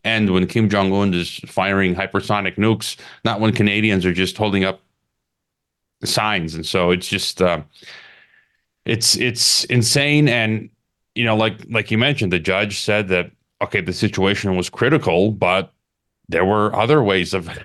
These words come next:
<laughs> dealing with the protests. And I like this statement where, uh, they said, quote, "The Trudeau government's use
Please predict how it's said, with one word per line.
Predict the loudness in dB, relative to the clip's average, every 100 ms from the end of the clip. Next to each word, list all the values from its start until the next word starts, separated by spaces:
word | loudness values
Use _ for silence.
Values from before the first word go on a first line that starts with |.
| -20
<laughs> | _ -2
dealing | 0 2 2 0 0
with | 0
the | 0
protests. | 0 2 2 2 -2 -4 -10 -14 -14 -18 -20 -14 -4
And | -2 -2 -4 -6 _ _ _ _ _ -4
I |
like | 0 0 -2
this | -4
statement | -2 -2 -2 -4 -2
where, | -2 0 0
uh, | 0
they | 0 -2
said, | -4 -2
quote, | 0 0 -2
"The |
Trudeau | -2 2 2
government's | 2 0 0 0 0
use | 2 2 0